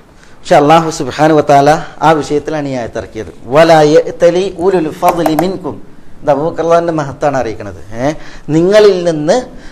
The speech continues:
ഫദ്ലുള്ളവർ, ഫദ്ൽ എന്ന് പറഞ്ഞിട്ടുണ്ടെങ്കിൽ എന്താണ്? ഏ, ഫദ്ൽ എന്ന് പറഞ്ഞാൽ സിയാദത്താണ്, വർധനവാണ്. അബൂബക്കർ റളിയല്ലാഹു അൻഹുവിനെ സംബന്ധിച്ചിടത്തോളം വർധനവ് ഏത് വിഷയത്തിലാണ്? ഖൈറിലാണ്, നന്മയിലാണ്. അപ്പോ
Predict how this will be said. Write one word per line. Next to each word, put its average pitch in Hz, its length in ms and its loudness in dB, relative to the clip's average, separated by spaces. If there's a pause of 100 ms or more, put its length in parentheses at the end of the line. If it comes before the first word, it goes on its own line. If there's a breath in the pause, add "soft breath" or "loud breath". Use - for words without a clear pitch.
(160)
ഫദ്ലുള്ളവർ, 175 720 2
ഫദ്ൽ 180 360 -4
എന്ന് 175 140 -2
പറഞ്ഞിട്ടുണ്ടെങ്കിൽ 165 380 -4
എന്താണ്? 156 340 -6 (800 soft breath)
ഏ, 131 140 -4
ഫദ്ൽ 139 240 0
എന്ന് 180 160 2
പറഞ്ഞാൽ 175 200 2
സിയാദത്താണ്, 151 640 2 (640 soft breath)
വർധനവാണ്. 131 640 2 (180)
അബൂബക്കർ 165 320 0
റളിയല്ലാഹു 196 200 4
അൻഹുവിനെ 196 160 -2
സംബന്ധിച്ചിടത്തോളം 175 500 0
വർധനവ് 175 420 4
ഏത് 175 180 2
വിഷയത്തിലാണ്? 160 480 -2 (400)
ഖൈറിലാണ്, 165 600 2
നന്മയിലാണ്. 147 520 0 (300 loud breath)
അപ്പോ 208 300 0